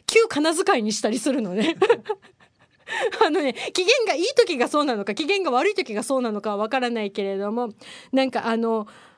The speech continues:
なんて言えばいいの？例えば、「おかえりなさい」が「おかへりなさい」になってたりとか、なんかそういう形でね、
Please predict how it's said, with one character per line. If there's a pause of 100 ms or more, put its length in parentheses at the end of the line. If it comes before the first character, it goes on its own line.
な
ん
て
言
え
ば
い
い
の？
例
え
ば、
「お
か
え
り
な
さ
い」
が
「お
か
へ
り
な
さ
い」
に
な
っ
て
た
り
と
か、 (320)
な
ん
か
そ
う
い
う
形
で
ね、